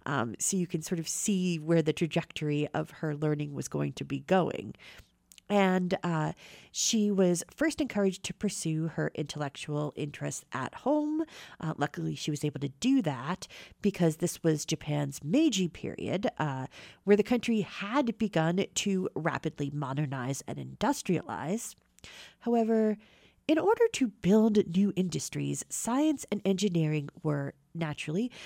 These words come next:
seen as essential. So the key was to establish educational institutions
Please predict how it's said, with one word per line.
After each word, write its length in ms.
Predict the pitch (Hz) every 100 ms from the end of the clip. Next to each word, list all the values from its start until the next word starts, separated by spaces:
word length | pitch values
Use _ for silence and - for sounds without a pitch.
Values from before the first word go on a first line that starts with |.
| -
seen 480 | - - 269 285 285 -
as 220 | 196 190
essential. 720 | 240 233 - 349 403 160 127 - - - - -
So 200 | - 277
the 100 | 294
key 380 | - - 269 320
was 200 | 320 285
to 100 | 330
establish 500 | 302 - 147 165 - -
educational 640 | 226 294 220 - 208 208
institutions 680 | 175 175 190 - 151 165 156